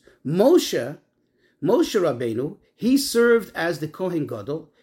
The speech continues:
He served as de facto Kohen, and he offered all the offerings throughout these seven days, and perhaps even including the eighth day, the official inauguration day of the Mishkan. Now,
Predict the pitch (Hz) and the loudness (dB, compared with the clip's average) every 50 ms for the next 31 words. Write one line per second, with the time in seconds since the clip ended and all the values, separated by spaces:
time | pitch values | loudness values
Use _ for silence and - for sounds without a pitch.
0 | _ - 196 226 247 233 - - - 220 220 208 190 190 151 123 139 170 160 160 | _ -4 0 0 0 0 -2 0 2 4 4 4 2 -2 -4 0 0 0 0 0
1 | - 170 170 175 - - - 151 - - 147 127 110 110 113 123 - - _ _ | -2 -6 -6 -6 -6 -6 -8 -8 -8 -6 -10 -8 -8 -8 -8 -8 -8 -10 _ _
2 | _ _ _ _ _ _ _ _ _ _ _ _ - - 165 165 160 196 233 254 | _ _ _ _ _ _ _ _ _ _ _ _ -4 0 2 4 4 4 4 2
3 | 240 233 226 - - - - 196 226 214 - - 208 196 185 - - 202 214 220 | 2 2 0 -2 -4 -6 -4 -4 -4 -4 -2 0 0 0 0 -2 2 2 4 4
4 | 226 220 208 - 190 175 180 170 - 143 135 127 127 123 - 139 143 151 160 170 | 4 2 -2 -4 -4 -4 -4 -4 -4 -8 -6 -6 -6 -8 -8 -6 -4 -2 -2 -4
5 | 165 165 160 156 143 - - 160 143 123 120 110 107 110 120 156 220 254 - - | -4 -6 -6 -6 -6 -6 -4 -4 -4 -4 -4 -8 -8 -6 -6 -4 -6 -6 -8 -10
6 | - - _ _ _ _ _ - _ - - 180 165 151 175 170 208 233 226 - | -16 -18 _ _ _ _ _ -20 _ -2 0 0 0 0 -2 0 0 0 -2 -2
7 | - 226 214 202 202 190 185 180 - - 196 185 180 180 160 156 165 - - 214 | -2 -4 -2 0 0 0 0 0 0 0 2 4 4 2 2 0 -4 -4 -4 -2
8 | 254 269 - - - 147 123 117 120 120 135 147 147 147 - - 220 208 - - | -2 -2 -2 -4 -8 -6 -4 -4 -4 -2 -2 -2 -2 -2 -6 -6 -6 -6 -2 -2
9 | 196 185 180 175 - 165 139 139 139 135 120 135 143 143 165 175 165 160 - 151 | 2 2 2 2 2 0 -2 -2 -2 -2 -4 -2 0 0 0 0 0 -2 -4 -4
10 | 139 135 131 120 139 - - 147 143 127 120 117 123 - - _ _ _ _ _ | -4 -4 -4 -6 -8 -6 -2 -2 0 0 0 -2 -4 -8 -16 _ _ _ _ _
11 | _ 123 135 127 123 123 117 - - - - - _ _ _ _ _ _ _ _ | _ -4 -4 -2 0 -2 -4 -4 -10 -14 -20 -20 _ _ _ _ _ _ _ _
12 | _ _ _ _ _ _ _ _ _ _ _ _ _ _ _ _ - 143 156 147 | _ _ _ _ _ _ _ _ _ _ _ _ _ _ _ _ -4 0 0 0
13 | 110 - - | 0 -2 -10